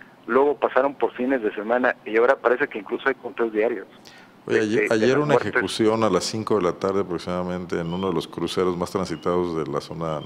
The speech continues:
Speaker 2: norte o nor-, nororiente de la ciudad de León, en Hilario Medina y Las Torres, congregó a más de mil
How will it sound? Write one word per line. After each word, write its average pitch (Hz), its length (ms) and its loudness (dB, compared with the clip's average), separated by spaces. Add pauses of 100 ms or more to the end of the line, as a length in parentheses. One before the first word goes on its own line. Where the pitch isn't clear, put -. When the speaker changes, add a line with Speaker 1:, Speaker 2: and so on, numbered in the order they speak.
(220)
Speaker 2:
norte 90 400 -2
o 85 40 -2
nor-, 82 180 -4
nororiente 85 720 -4
de 85 60 -2
la 80 100 -4
ciudad 82 280 -4
de 87 60 -2
León, 90 280 -4 (760)
en 85 120 -10
Hilario 90 300 0
Medina 90 280 0
y - 20 0
Las 87 160 -2
Torres, 92 300 -2
congregó 95 640 0
a 107 160 2
más 95 320 -4
de 117 60 -4
mil 110 280 -8